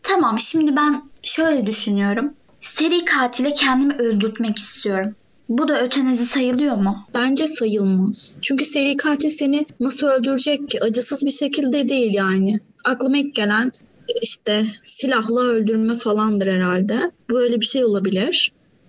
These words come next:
Speaker 2: Bu da senin acı çekmeni sağlar. O zaman ötenazinin tanımına uymaz. Ee, aynı zamanda şu da var. Ötenazide insan bedenine saygı da gerekli bence.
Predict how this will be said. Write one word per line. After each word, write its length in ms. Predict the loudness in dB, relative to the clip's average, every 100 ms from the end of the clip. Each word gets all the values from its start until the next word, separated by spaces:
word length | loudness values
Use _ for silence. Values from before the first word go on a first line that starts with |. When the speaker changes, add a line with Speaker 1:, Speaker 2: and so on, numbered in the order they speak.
| _
Speaker 2:
Bu 200 | -4 -2
da 100 | 0
senin 320 | 0 0 0
acı 200 | 0 0
çekmeni 440 | 0 -2 -2 0 0
sağlar. 760 | 0 0 0 0 0 0 -2 -6 _ _ -4
O 100 | -2
zaman 300 | 0 0 -2
ötenazinin 720 | -4 -2 -2 0 0 0 -2 -6 _
tanımına 420 | -4 -2 0 0 0
uymaz. 680 | 0 0 0 2 2 0 0
Ee, 180 | -2 -2 0
aynı 300 | 2 2 2
zamanda 440 | 2 2 2 2
şu 220 | 2 0
da 140 | 0 0
var. 420 | 0 -2 -4 -10 _
Ötenazide 640 | -4 0 0 0 0 -2
insan 460 | 0 0 0 0 0
bedenine 500 | 0 0 0 0 0
saygı 640 | 0 0 0 0 0 -2 -4 -4
da 60 |
gerekli 640 | -2 0 0 -2 -2 -2 0
bence. 520 | 0 0 0 0